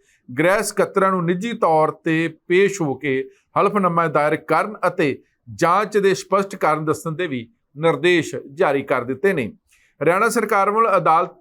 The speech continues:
'ਚ ਦਾਇਰ ਕੀਤੀ ਗਈ ਸਟੇਟਸ ਰਿਪੋਰਟ ਵਿੱਚ ਖੁਲਾਸਾ ਹੋਇਆ ਕਿ ਸਾਲ ਵੀਹ ਸੌ ਸੋਲਾਂ, ਵੀਹ ਸੌ ਅਠਾਰਾਂ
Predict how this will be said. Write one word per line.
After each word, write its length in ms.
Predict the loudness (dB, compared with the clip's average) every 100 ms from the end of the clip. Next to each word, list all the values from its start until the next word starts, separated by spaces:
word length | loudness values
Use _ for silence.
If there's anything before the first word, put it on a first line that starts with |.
| _
'ਚ 100 | 0 2
ਦਾਇਰ 280 | 2 0
ਕੀਤੀ 400 | -4 -8 -6 -2
ਗਈ 360 | 2 2 0 -6 -14
ਸਟੇਟਸ 580 | -20 0 0 2 -2 0 0
ਰਿਪੋਰਟ 360 | 0 2 4
ਵਿੱਚ 220 | 4 2 0
ਖੁਲਾਸਾ 460 | 0 2 2 0 0
ਹੋਇਆ 220 | 0 -2
ਕਿ 320 | -2 -4 -4 _ _ _
ਸਾਲ 360 | -2 2 2 2
ਵੀਹ 160 | -2
ਸੌ 140 | -2 -4
ਸੋਲਾਂ, 360 | -2 2 2 0 _ _ _ -4
ਵੀਹ 180 | -2
ਸੌ 160 | 0 -2
ਅਠਾਰਾਂ 400 | 0 0 0 -2